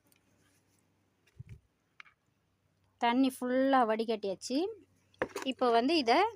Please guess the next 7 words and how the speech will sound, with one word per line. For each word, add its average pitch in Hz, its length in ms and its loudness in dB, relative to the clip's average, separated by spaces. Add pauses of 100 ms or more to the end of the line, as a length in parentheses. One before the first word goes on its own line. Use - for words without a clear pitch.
(720)
நம்ம 220 200 0
இதுலயே 262 480 2
உளுத்தி, 269 460 0 (1800)
இதுல 240 260 -2
நம்ம 220 280 -2
வந்து 233 280 0 (580)
<clears throat> 277 400 2